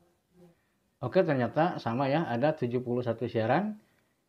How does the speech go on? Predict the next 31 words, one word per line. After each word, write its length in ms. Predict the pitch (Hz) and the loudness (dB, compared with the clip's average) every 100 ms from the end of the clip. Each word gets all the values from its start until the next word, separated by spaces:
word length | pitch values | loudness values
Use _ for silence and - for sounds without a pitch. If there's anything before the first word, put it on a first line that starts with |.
| _ | _
Kita 240 | 147 151 143 | 0 2 2
tekan 240 | 135 139 | 2 0
oke 160 | 127 170 | 2 4
di 80 | 135 | 4
remote. 320 | 123 160 208 - _ - _ _ _ _ _ _ _ _ _ _ _ _ _ _ _ _ _ | 4 2 0 -8 _ -20 _ _ _ _ _ _ _ _ _ _ _ _ _ _ _ _ _
Kemudian 400 | 123 123 135 135 | -2 2 2 2
kita 160 | 120 | 2
tekan 320 | 135 139 165 170 | 2 2 0 2
tombol 240 | 139 120 | 2 2
start 240 | 151 156 | 0 0
di 40 | 123 | 2
remote. 360 | 110 117 214 - - _ _ _ _ _ _ - | 2 2 -2 -4 -20 _ _ _ _ _ _ -12
Kita 160 | 120 123 - | -4 -2 0
pilih 320 | 127 160 208 - | 2 2 2 -2
Capuchin 640 | - 123 117 - 110 120 110 | -2 2 2 0 -2 -2 -2
Q. 240 | 101 - - - - _ _ _ - - - - _ _ _ _ 123 | -2 -2 -10 -20 -20 _ _ _ -20 -20 -20 -20 _ _ _ _ -6
Kita 160 | 127 | -2
cari 320 | 123 120 151 | 0 4 4
frekuensi 640 | 185 139 127 120 - 165 156 | 4 0 -2 -2 2 4 6
yang 240 | 117 113 110 | 4 0 -4
terbaru. 400 | 113 110 110 180 180 - - - - - _ _ _ _ | -2 0 2 0 -2 -18 -20 -20 -20 -20 _ _ _ _
Biasanya 400 | - 117 117 131 | -6 -4 -2 -2
ada 160 | 143 123 | 2 2
di 80 | 117 | 2
paling 240 | 117 113 | 0 0
bawah 240 | 113 117 139 | 2 4 4
ya. 160 | 143 170 - - - _ _ _ _ - - - _ - - | 2 -2 -14 -20 -20 _ _ _ _ -20 -20 -20 _ -20 -8
Nah, 80 | 110 | -2
ini 400 | 113 160 208 170 | 2 2 0 -2
di 240 | 120 120 | 0 2
frekuensi 640 | 117 117 110 107 180 220 | 0 0 -2 2 2 2